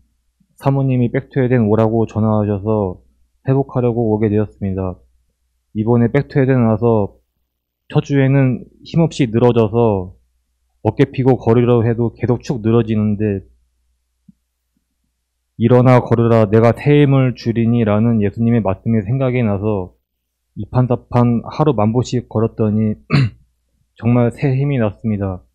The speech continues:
이 주 차에는 이만 오천 보를 달성해서 됩니다. 아무리 컨디션이 안 좋아도 이만, 이만 보는 채웠습니다.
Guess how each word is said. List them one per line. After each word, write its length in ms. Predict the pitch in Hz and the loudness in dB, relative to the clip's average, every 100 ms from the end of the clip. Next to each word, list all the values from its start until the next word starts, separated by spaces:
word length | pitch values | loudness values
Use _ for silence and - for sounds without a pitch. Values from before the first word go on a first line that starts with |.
| _ _ _ _ _ _ | _ _ _ _ _ _
이 120 | 113 | -6
주 120 | 117 131 | -4 -4
차에는 500 | - 127 123 123 104 | -2 0 2 0 0
이만 260 | 107 127 | 0 2
오천 340 | 110 110 123 113 | 2 0 -4 -2
보를 260 | 120 120 | 0 0
달성해서 500 | 113 95 117 110 104 | -2 -4 -4 -4 -4
됩니다. 460 | 107 101 92 92 90 _ _ _ _ _ _ _ _ _ _ - | -8 -8 -8 -10 -12 _ _ _ _ _ _ _ _ _ _ -4
아무리 380 | 104 120 127 120 | 0 0 0 0
컨디션이 420 | 151 143 147 127 | -2 -2 0 0
안 140 | 110 | 0
좋아도 680 | 113 113 110 117 110 95 - _ _ _ | 2 2 0 0 -2 -4 -10 _ _ _
이만, 260 | 110 117 - | 0 2 2
이만 280 | 110 131 127 | 2 2 4
보는 280 | 127 127 120 | 4 2 0
채웠습니다. 800 | - 131 - 113 104 98 92 | -2 -4 -4 -4 -4 -4 -8